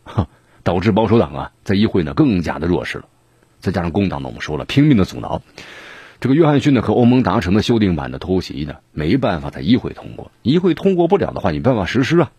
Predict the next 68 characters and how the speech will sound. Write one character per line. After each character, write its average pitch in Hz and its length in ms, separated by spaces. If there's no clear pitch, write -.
所 123 120
以 127 60
只 - 80
能 95 100
够 110 100
请 71 140
求 - 140
欧 107 160
盟 78 160
呢， 87 100
把 69 140
原 95 220
本 67 140
呢 67 160
今 101 120
年 98 120
十 - 160
月 101 80
三 107 180
十 117 140
一 131 80
号 69 160
的 - 100
脱 - 200
欧 87 40
时 - 140
间 80 160
呢， 80 120
又 113 220
延 82 240
期 - 160
到 76 160
了 60 140
明 92 220
年 73 180
的 76 120
一 82 80
月 71 120
三 - 200
十 - 120
一 - 60
号。 - 160
你 139 60
看 180 140
你 196 60
怎 104 120
么 127 80
打 117 180
破 139 200
这 98 60
个 95 40
僵 113 180
局 71 120
呢？ 73 200
重 117 220
新 113 120
夺 92 140
回 95 100
优 101 120
势。 - 160
约 143 140
翰 127 180
逊 127 120
呢 110 100
提 127 180
前 92 300
大 - 160
选 64 420